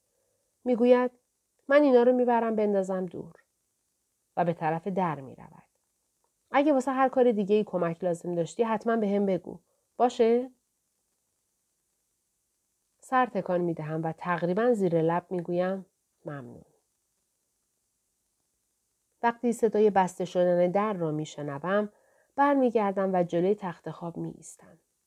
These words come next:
چشمهایم پر از اشک می‌شود، اما این بار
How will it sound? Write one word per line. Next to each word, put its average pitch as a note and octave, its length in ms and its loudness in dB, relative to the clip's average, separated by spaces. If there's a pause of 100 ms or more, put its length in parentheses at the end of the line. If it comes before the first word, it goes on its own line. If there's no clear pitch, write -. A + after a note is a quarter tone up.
(280)
چشمهایم F#3+ 640 -2
پر G3 160 -2
از F#3 220 -4
اشک G3 380 -6
می‌شود، - 500 -14
اما F3+ 280 0
این F3+ 180 -2
بار G#3 260 0